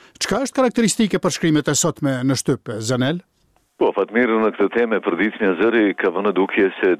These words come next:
Speaker 2: dy partit më të mëdha opozitare, Lëvizja Vetëvendosje dhe Aleanca për Ardhmërinë e Kosovës, kanë pranuar që t'i përgjigjen thirrjes eventualit kryeministrit Mustafa për të debatuar edhe një herë çështjen e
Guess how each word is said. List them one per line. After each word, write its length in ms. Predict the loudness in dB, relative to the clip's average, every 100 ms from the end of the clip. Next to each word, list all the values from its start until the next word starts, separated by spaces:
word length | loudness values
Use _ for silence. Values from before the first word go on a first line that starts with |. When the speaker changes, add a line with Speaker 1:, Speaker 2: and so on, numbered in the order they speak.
| -2
Speaker 2:
dy 140 | -8 -4
partit 400 | -4 -2 -4 -2
më 80 | -4
të 80 | -2 0
mëdha 160 | 2 2
opozitare, 640 | 0 -4 -4 -2 0 0 -2
Lëvizja 400 | 0 0 0 0
Vetëvendosje 640 | 0 -2 0 0 0 0 0
dhe 140 | 0
Aleanca 460 | 0 0 -2 -2 -4
për 160 | -2 0
Ardhmërinë 460 | 0 0 0 0
e 20 | 0
Kosovës, 480 | -2 0 0 0 -4 _ -6
kanë 220 | -4 -2
pranuar 500 | -2 0 2 2 0 -6 -6
që 80 |
t'i 120 | -4 -2
përgjigjen 480 | -2 0 0 0 -2 0
thirrjes 400 | 2 2 2 0
eventualit 560 | -2 0 0 0 -4
kryeministrit 640 | -2 -2 -2 -4 -6 -6 -6
Mustafa 480 | -6 -2 -2 0 -4 -6 -16 -20 -8
për 160 | -4 -2
të 140 | 0
debatuar 480 | 0 0 0 0 2 4
edhe 140 | 2 0
një 80 |
herë 240 | -2 -2 -2 -4
çështjen 320 | -4 -2
e 100 | -2